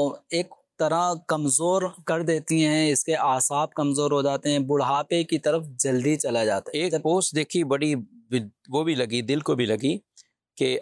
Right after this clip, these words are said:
Speaker 2: اگر ماں کے بارے میں عام طور پہ مقام مرتبہ یہ بیان کیا جاتا ہے، ظاہر ہے ماں نے بڑی،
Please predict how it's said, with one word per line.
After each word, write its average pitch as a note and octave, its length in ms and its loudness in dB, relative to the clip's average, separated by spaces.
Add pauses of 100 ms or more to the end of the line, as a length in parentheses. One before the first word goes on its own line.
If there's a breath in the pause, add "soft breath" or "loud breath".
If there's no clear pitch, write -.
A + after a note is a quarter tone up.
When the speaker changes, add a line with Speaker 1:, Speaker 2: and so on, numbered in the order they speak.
(140)
Speaker 2:
اگر D#3+ 260 -4 (680)
ماں D#3+ 240 0
کے F3 160 -2
بارے C#3 300 -2
میں C3+ 120 0
عام B2+ 160 -2
طور B2+ 180 0
پہ B2+ 140 -4
مقام B2 420 0
مرتبہ A#2+ 340 -2
یہ A#2 160 2
بیان A2+ 300 0
کیا D#3 200 0
جاتا C3+ 200 -2
ہے، A#2+ 100 0
ظاہر B2 240 0
ہے D3 80 2
ماں A#2+ 300 2
نے B2 120 2
بڑی، A#2+ 340 0